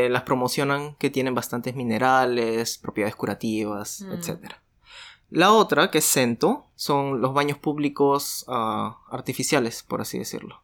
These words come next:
Speaker 1: Tienen su calentador y tienen dos áreas, el área para hombres y el área para mujeres.
Speaker 2: Que es básicamente una gran tina de agua caliente.
Speaker 1: Sí. Ahora, no,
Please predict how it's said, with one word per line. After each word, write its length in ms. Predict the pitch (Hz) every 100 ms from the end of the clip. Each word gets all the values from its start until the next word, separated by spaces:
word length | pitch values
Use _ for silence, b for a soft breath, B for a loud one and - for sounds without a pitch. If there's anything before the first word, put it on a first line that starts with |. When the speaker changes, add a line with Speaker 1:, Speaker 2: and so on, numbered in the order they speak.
| -
Speaker 1:
Tienen 360 | 143 139 139 143
su 320 | - 127 117
calentador 800 | 117 113 110 110 127 147 170 - -
y 960 | 131 123 123 120 117 113 113 110 95 - _ -
tienen 260 | 131 127
dos 220 | 123 120 123
áreas, 380 | 117 107 -
el 140 | - 117
área 240 | 123 120
para 180 | 120 110
hombres 360 | 131 147 147 131
y 20 |
el 80 | 113
área 180 | 113 113
para 140 | 107
mujeres. 540 | 107 - - - - 294
Speaker 2:
Que 60 |
es 40 | 349
básicamente 480 | 359 330 277 277
una 160 | 277 247
gran 420 | 214 247 247 240
tina 300 | 240 247 233
de 80 | 202
agua 200 | 190 202
caliente. 580 | 185 165 156 160 - - _ _ -
Speaker 1:
Sí. 340 | - 143 113 - _ -
Ahora, 340 | 143 135 113
no, 320 | 120 131 147